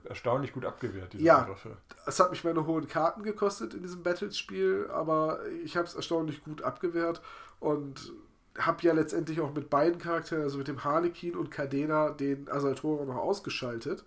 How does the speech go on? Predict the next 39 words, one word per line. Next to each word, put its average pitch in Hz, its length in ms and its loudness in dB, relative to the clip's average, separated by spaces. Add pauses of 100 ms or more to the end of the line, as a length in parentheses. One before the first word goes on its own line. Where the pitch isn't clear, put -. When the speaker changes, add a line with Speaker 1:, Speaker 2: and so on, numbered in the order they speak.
Speaker 1:
Und 117 160 -8
es 98 100 -16
war 98 80 -8
auch 95 80 -14 (140)
keiner, 120 840 -6
also 113 140 -2
der 104 320 -2
Cadena 110 420 -6
war 113 120 -2
ja 107 60 -4
nicht 117 200 -8
mal 135 100 -4
schwer 123 240 -4
verletzt. 113 540 -12 (300)
Speaker 2:
Der 127 140 0
Harlekin 139 280 0
war 123 80 -6
zum - 120 -12
Beispiel 117 180 -10
gar 117 140 -4
nicht 123 140 -6
verletzt. 98 320 -14
Speaker 1:
Und 95 100 -12
der 92 80 -8
Speaker 2:
Also 127 220 -2
Speaker 1:
Harlekin - 220 -4
gar 113 60 -2
nicht. 98 100 -4
Speaker 2:
Cadena 156 260 6
hatte 156 120 4
Speaker 1:
Also 107 140 -4
Speaker 2:
zwei 147 180 8
kritische 165 420 0
Treffer 185 360 2
und 139 120 -4
vier 175 220 6
Lebenspunkte 113 540 6
verloren. 98 360 -8
Speaker 1:
Ja. 98 120 -12